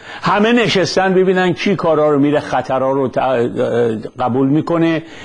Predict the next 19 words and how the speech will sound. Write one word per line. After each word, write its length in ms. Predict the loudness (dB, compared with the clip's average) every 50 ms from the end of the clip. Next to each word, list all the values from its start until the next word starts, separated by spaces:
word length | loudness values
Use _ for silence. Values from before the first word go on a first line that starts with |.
| -20 -20 -10 -4
اینا 260 | 0 0 2 2 2
بیان 260 | 2 2 2 2 2
مفخوریشو 680 | 2 2 0 0 -2 -4 -2 0 0 0 0 0 -2 -4
بکنن. 440 | -4 -4 -6 -8 -12 -12 -16 -18 -20 -20 -20 _ _ _ _ _ _ _ _ _ _ _ _ _ _ _ _ _ _ -20 -20 -20 -20 -20 -20 -20 -20 -20 -20 -20 -20 -20 -20 -20 -20 -20 -20 -10 -2 2
درست 400 | 2 4 6 4 4 4 2 2
مفهوم 480 | 2 2 2 0 0 0 2 2 2 2
تأثیر 500 | 0 -2 -2 -2 -2 -2 0 2 2 4
روشن 500 | 4 4 4 2 2 0 0 0 0 0
روش 420 | 2 2 0 0 0 -2 -2 0
مهریان 600 | 0 2 2 0 0 0 0 0 2 2 2 2
در 140 | 2 0 0
نماز 380 | 0 0 0 0 0 0 -2
پگاه 500 | -2 -4 -4 -4 -2 0 0 0 0 0
مسلمانان 760 | 0 -2 -2 -2 -2 -2 0 0 0 0 0 0 0 0 0
به 120 | 0 0 0
هنگام 400 | -2 -2 0 0 0 0 -2 -2
سر 220 | -2 -2 -2 -2
زدن 400 | -2 -2 -4 -2 -2 -2 -4 -4
خورشید. 720 | -4 -6 -6 -6 -6 -8 -8 -8 -8 -8 -10 -14 -18